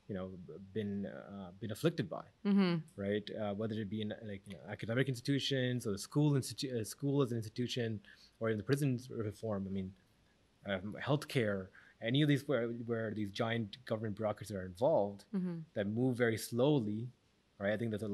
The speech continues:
Speaker 1: lot of opportunity for entrepreneurs such as yourself to come in and be like, "You know, this, what,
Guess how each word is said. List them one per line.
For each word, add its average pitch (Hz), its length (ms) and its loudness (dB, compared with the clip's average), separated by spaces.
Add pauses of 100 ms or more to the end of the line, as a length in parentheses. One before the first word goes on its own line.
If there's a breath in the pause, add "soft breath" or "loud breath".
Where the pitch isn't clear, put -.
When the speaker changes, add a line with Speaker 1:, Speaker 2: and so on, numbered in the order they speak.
Speaker 1:
lot 117 100 8
of 101 180 -2
opportunity 120 380 -4
for 107 100 -6
entrepreneurs 107 680 0
such - 200 -10
as 90 100 -12
yourself 92 340 -2
to 110 60 -10
come 113 240 -2
in 107 140 -2
and 95 140 -6
be 101 80 -8
like, 92 180 -8 (400 soft breath)
"You 123 80 0
know, 110 60 2
this, 117 180 -4
what, 147 200 -2